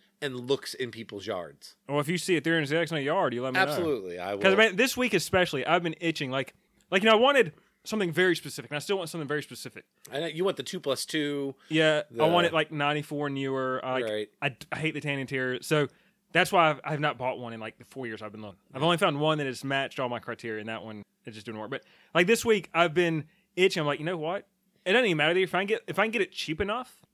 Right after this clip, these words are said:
Speaker 1: Do whatever you
Speaker 2: Yeah.
Speaker 1: want to to it.
Speaker 2: Yeah.
Speaker 1: Change the interior. I mean, it's, you know.
Speaker 2: Well, you know, like, if I can get it cheap enough, you could part it. You could just do whatever. I could just, you know, get it working well enough until I find the one I want.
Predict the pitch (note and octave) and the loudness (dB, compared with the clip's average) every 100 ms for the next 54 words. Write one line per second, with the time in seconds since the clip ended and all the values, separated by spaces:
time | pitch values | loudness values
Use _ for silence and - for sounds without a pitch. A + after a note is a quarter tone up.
0 | _ E3+ F3+ F3+ D3+ C#3+ - C#3 - F2+ | _ -2 2 2 0 -2 -4 -8 -12 -14
1 | D2+ - - C3+ C3+ C3+ B2+ B2+ A2 D3+ | -14 -14 -6 -4 -4 -6 -8 -10 -4 -2
2 | F#3+ A2 G2 G2 F#2+ - A2+ F#2+ F2 _ | -2 -2 -6 -12 -14 -10 -8 -8 -12 _
3 | _ _ - D4 C#4 B3 - B3 C4 G#3 | _ _ 0 4 4 4 2 0 2 0
4 | B3 A#3 F3+ D#3+ - _ _ _ E3+ D#3 | 0 -2 0 0 -2 _ _ _ -6 -6
5 | - C3 C3+ F3 C#3 B2 B2 - C#3+ C#3 | -4 -4 -4 -6 -10 -14 -14 -6 -4 -2
6 | C#3 F3+ C#3+ C3+ C#3 - - _ E3 D#3 | -2 -2 -4 -4 -6 -10 -16 _ -2 0
7 | C#3 _ _ _ C#3 E3 G3 F3+ F3+ E3+ | -2 _ _ _ 0 4 4 2 0 0
8 | F3 D#3 F#3+ F#3+ D#3 D#3+ D3+ D3+ D3 C#3+ | 2 2 0 -2 -2 -2 0 -4 -4 -6
9 | C3+ A#2 D3+ G3+ | -4 -6 -8 -10